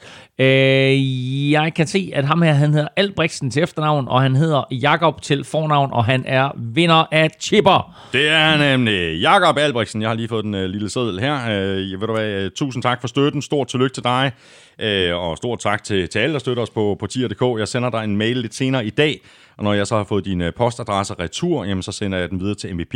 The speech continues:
Speaker 2: Christine, og så sørger hun for resten. Og Jakob, ved du hvad, der er du simpelthen heldig, fordi der er du den, du er den sidste i den her ombæring, der får æren af at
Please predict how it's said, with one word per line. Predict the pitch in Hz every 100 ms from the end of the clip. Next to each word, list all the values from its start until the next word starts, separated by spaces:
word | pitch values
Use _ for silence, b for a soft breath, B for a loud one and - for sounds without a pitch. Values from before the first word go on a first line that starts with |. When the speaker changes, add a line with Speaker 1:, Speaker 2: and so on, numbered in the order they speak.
| 123
Speaker 2:
Christine, | 123 107 104 92
og | 82
så |
sørger | 95 92 92
hun | 95
for | 101 87
resten. | 98 - 101 B B _
Og | 170 220 156 - b
Jakob, | 95 113 135 107 76
ved | 127
du |
hvad, | 110 107 104 -
der | 110
er |
du | 107
simpelthen | - 113 104 98
heldig, | 113 113
fordi | 101 104
der | 110
er | 107
du | 107 98
den, | 101 -
du |
er | 139
den | 139
sidste | - 214 - 131
i | 123
den | 143
her | 139
ombæring, | 104 120 127 101 87 78 _ _ _ _ _ 120
der |
får | 110 151 151 107 - _ 127
æren | 127 139 147 -
af | 120 107 -
at | 101